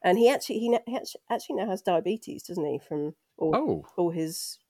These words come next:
Speaker 1: weight gains and losses?
Speaker 2: Castaway and
Speaker 1: Well, Castaway being the big one, but I mean,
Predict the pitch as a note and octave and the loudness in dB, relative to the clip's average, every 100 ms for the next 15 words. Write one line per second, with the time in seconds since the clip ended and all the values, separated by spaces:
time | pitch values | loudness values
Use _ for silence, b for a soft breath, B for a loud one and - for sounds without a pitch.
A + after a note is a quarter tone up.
0 | _ _ - G3 - - D#3+ D#3 E3 E3 | _ _ -4 -2 -2 0 0 0 -2 0
1 | G#2+ G2 E2+ G2 F#2+ F#2 F#2 F2 F2 D#2+ | 0 0 0 0 0 -2 -4 -6 -10 -16
2 | _ _ - F#3+ E3+ E3 A3+ A3+ A3 F#3 | _ _ 2 6 6 6 4 6 4 2
3 | F3 E3 E3 - E3+ E3+ D#3+ C3+ B2+ D#3 | 4 2 2 -2 0 0 0 -2 -2 -2
4 | F#3 F#3+ D#3+ E3+ E3+ E3+ | -2 0 4 4 4 2